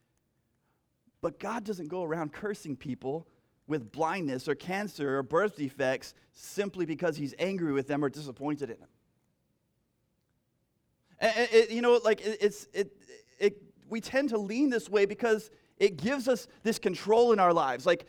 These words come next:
I get control of my life. If I live in life good enough, then I don't have to deal with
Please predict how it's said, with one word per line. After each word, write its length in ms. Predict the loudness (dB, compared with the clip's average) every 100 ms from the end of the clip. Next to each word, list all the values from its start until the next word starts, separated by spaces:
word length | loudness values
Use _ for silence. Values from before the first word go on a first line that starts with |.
| 2
I 180 | 4 4
get 180 | 2
control 420 | -4 -4 4 6 6
of 60 |
my 140 | 6 6
life. 260 | 6 6
If 80 | 6
I 100 | 4
live 360 | 6 4 4 4
in 120 | 4
life 380 | 6 6 6 2
good 200 | 4 4
enough, 440 | 6 6 6 4
then 120 | 0
I 200 | 4 4
don't 140 | 4 2
have 160 | 2
to 80 | 0
deal 340 | -4 0 2
with 260 | 6 4 2